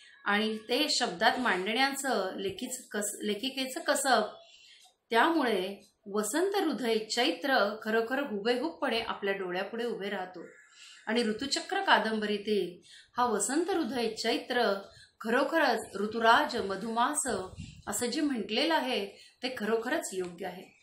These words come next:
कारण वसंत हा ऋतुराज, वसंत आत्मा याला म्हटलेलं आहे आणि आपल्या पाठाला शीर्षक दिलेलं आहे की वसंत हृदय चैत्र. कारण वसंतामध्ये जरीही पाऊस नसला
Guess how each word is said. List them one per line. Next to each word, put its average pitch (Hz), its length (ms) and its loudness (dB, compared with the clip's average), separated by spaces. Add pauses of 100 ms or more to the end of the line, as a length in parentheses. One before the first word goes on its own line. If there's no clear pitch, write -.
(320)
कारण 220 160 2
वसंत 240 500 0 (340)
हा 233 180 4
ऋतुराज, 208 600 2 (680)
वसंत 294 380 0
आत्मा 226 640 6 (100)
याला 208 180 2
म्हटलेलं 233 540 -2
आहे 202 280 -2 (420)
आणि 214 100 0
आपल्या 220 240 0
पाठाला 208 500 -2
शीर्षक 262 360 -2
दिलेलं 277 380 -2
आहे 262 340 0 (380)
की 262 80 -2
वसंत 277 480 0
हृदय 220 440 -4
चैत्र. 208 600 -4 (480)
कारण 196 400 0 (340)
वसंतामध्ये 240 1080 0
जरीही 226 320 0
पाऊस 254 480 0
नसला 196 540 0